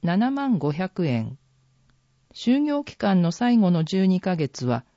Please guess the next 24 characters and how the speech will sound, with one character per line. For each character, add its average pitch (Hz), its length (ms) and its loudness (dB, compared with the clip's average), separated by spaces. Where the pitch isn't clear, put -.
月 170 300 -2
額 208 520 2
四 233 300 0
万 254 240 2
円 240 240 4
増 170 260 0
額。 147 480 -2
訓 302 260 -2
練 190 220 2
終 202 380 -2
了 180 360 2
支 - 220 -4
援 233 240 2
給 208 320 -2
付 - 220 -20
金。 147 380 -2
養 240 220 0
成 294 240 0
訓 294 320 0
練 175 200 2
終 208 300 0
了 196 220 2
後 185 180 0
に 131 220 0